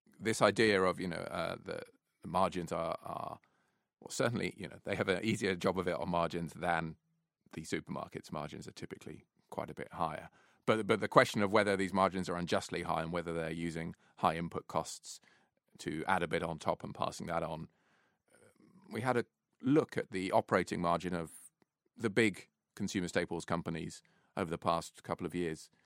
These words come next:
Uh, operating margins, so that it factors in other rising costs like staff costs, things like that, and, and they have, they have come down by a couple of percentage points in every case, whether it be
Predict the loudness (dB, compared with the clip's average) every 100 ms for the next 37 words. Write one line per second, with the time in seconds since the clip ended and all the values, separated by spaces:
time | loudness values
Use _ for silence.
0 | _ _ _ _ -8 -4 -4 -6 -12 -18
1 | _ _ -16 -10 -6 -6 -2 -4 -4 -4
2 | -4 -4 -4 -6 -6 -8 -4 -4 -4 -8
3 | -14 _ -10 -8 -10 -10 -10 -10 -16 -14
4 | -8 -8 -6 -8 -8 -10 -8 -6 0 2
5 | 2 -2 -2 0 0 4 4 4 0 2
6 | 4 4 2 8 10 10 8 4 4 0
7 | 0 -2 -2 -2 -2 -2 -4 -2 -4 -2
8 | -2 0 -2 -2 -4 -2 -2 -2 -2 -2
9 | -2 -6 -4 -4 -4 -8 -6 -6 -6